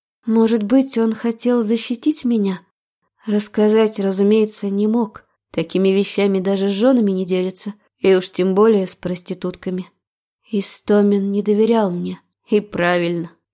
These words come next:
Я самой себе не доверяю. О чём они говорили с Адель сегодня? В кабинете общались почти полчаса. Она до сих пор так и не вышла.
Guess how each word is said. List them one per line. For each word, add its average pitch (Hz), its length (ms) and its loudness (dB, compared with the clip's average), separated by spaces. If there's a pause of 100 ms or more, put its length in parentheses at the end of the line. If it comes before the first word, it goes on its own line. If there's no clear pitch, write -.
(140)
Я 214 380 2
самой 196 500 -2
себе 202 360 -2
не 233 120 0
доверяю. 180 460 0 (400)
О 190 80 2
чём 240 540 2
они 214 280 2
говорили 202 540 2
с 220 140 -6
Адель 202 380 0
сегодня? 208 680 -2 (480)
В - 220 -20
кабинете 285 580 0
общались 226 580 0 (120)
почти - 340 -8
полчаса. 220 760 -6 (260)
Она 220 320 2
до 202 100 2
сих 220 260 -6
пор 247 200 2
так 175 260 -4
и 190 60 -8
не 196 140 -2
вышла. 185 420 -6